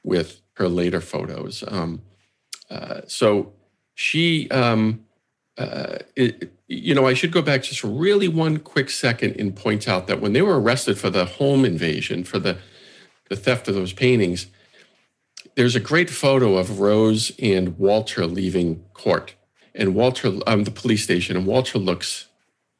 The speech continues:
depressed because he knows he's in trouble. Rose couldn't look happier.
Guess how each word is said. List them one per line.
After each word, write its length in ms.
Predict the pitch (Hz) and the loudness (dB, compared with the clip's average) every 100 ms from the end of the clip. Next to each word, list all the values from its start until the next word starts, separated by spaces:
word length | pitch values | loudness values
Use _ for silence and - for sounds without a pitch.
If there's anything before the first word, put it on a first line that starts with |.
| - | -6
depressed 580 | - - 78 - - | -4 -2 -4 -6 -8
because 340 | - 104 87 - | -8 -4 -2 0
he 200 | 120 110 | 0 2
knows 320 | 101 85 82 | 2 0 -2
he's 180 | - 82 | -4 -6
in 80 | 82 | -6
trouble. 400 | - 101 - - - - _ | -6 -6 -8 -14 -20 -20 _
Rose 360 | 110 127 107 - | 2 4 4 0
couldn't 340 | 131 110 - | -2 -2 0
look 180 | 101 - | -2 -2
happier. 600 | - 92 92 90 82 | -4 -4 -4 -4 -6